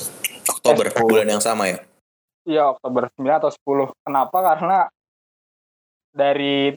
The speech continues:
Speaker 2: ini kan R U Cipta Kerja ini kan memang nanti akan banyak dampaknya itu kepada buruh ya. Nah, buruh sendiri
Speaker 1: Mhm.
Speaker 2: setelah mendengar keputusan ini udah,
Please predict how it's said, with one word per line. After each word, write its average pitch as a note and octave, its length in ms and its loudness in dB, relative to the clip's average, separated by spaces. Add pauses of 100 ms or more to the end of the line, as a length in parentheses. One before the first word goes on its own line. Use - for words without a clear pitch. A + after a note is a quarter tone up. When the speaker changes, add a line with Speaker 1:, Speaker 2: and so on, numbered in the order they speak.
(120)
Speaker 2:
ini D#3+ 160 0
kan G#3+ 320 0 (560)
R D#3 240 2
U D3+ 80 0
Cipta D3+ 320 -2
Kerja D3 240 0
ini D#3 80 -4
kan G#3 160 0
memang D#3 320 0
nanti C#3 240 2
akan D3+ 240 0
banyak C3 320 0 (160)
dampaknya B2+ 480 -2
itu D3 80 -2
kepada C3 320 0
buruh C3+ 240 0
ya. A#2 240 2 (160)
Nah, B2 160 2
buruh B2+ 240 -2
sendiri G#2+ 320 2
Speaker 1:
Mhm. - 80 -
Speaker 2:
setelah G#2+ 160 4
mendengar B2+ 400 0
keputusan B2 480 -2
ini D#3 160 -2
udah, C3 320 0